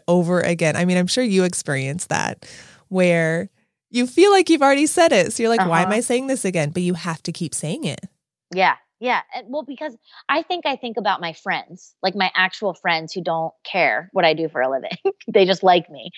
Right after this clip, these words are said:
Speaker 2: And I'm just like, "Oh, they're gonna get so sick of me talking about this on Instagram." But they're, they're not buying from me. That's not why I'm on <laughs> Instagram. So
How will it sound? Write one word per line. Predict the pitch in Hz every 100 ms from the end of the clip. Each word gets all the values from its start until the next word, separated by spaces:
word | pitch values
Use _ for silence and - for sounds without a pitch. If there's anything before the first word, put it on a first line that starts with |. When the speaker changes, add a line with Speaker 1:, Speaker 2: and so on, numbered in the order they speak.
| - - - -
Speaker 2:
And | 220 202
I'm | 196
just | 196
like, | 190 -
"Oh, | 170 185
they're | 175
gonna | 170
get | 156
so | - 220 196
sick | - 214
of | 202
me | 175
talking | 202 208 - 143 147
about | 143 131
this | 147 156
on | 131 143
Instagram." | 113 113 - 202 143 117 127 139 143 139 - - - - -
But | 190 202 247 202 180 185 - _ _ _ _ _ - 190 -
they're, | 185 220 107 127
they're | 220 240
not | 220
buying | 202 180 156
from | 156 160
me. | 113 190 _ -
That's | 190 226
not | 214
why | 190 180
I'm | 170
on | 165
<laughs> | 185
Instagram. | - - - 196 - 320 _ _ _
So | - 240 196 190 185